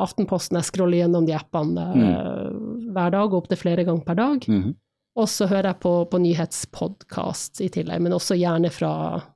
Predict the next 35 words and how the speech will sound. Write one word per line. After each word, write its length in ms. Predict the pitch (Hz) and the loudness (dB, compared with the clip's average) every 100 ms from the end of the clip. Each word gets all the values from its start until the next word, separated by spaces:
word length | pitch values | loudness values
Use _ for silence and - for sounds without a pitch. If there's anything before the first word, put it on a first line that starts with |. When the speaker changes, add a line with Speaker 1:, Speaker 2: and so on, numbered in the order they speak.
| _ - | _ -6
Speaker 1:
N 80 | 175 | -4
R 60 | 160 | -2
K 160 | 165 | -2
og 80 | 151 | -4
Aftenposten. 580 | - 202 - 143 - 160 | -6 -6 -6 -6 -6 -2
Speaker 2:
Ja, 160 | 110 107 | 0 0
ikke 120 | 101 | -2
sant? 120 | 101 - - - | -4 -6 -10 -6
Speaker 1:
Ja. 60 | |
Speaker 2:
Ja. 60 | 113 - _ _ _ | -6 -8 _ _ _
Det 80 | 117 | -2
er 40 | 104 | -2
litt 140 | 104 | -2
de 100 | - | -4
samme 340 | - 113 85 80 87 87 87 95 | 0 0 2 0 -2 -4 -4 -4
kildene 440 | - 90 85 82 | -2 -2 -2 -2
som 120 | 95 | -2
jeg 100 | 90 | -2
har. 160 | 85 92 | -2 -4
Også 280 | 120 107 107 | -4 -2 0
New 100 | 101 | 4
Speaker 1:
Mm. 60 | 87 | 4
Speaker 2:
York 180 | 90 | 2
Times 380 | - 92 92 98 | 0 -2 0 0
har 80 | 104 | -2
jeg 80 | 95 | -2
faktisk 220 | 95 - | -4 -4
hatt, 280 | 87 - - | -6 -6 -6
eh, 1200 | 87 87 - _ - - - - - - _ - | -4 -4 -8 _ -18 -16 -14 -16 -18 -20 _ -10
et, 300 | 92 - - | -10 -12 -8
eh, 200 | 92 90 90 | -4 -2 -2
abonnement 440 | 98 101 87 85 | 0 2 2 0
på 100 | 110 | 0
lenge. 420 | 101 101 80 85 123 - | 2 2 2 0 -2 -2
Speaker 1:
Ja, 180 | 262 277 | 2 2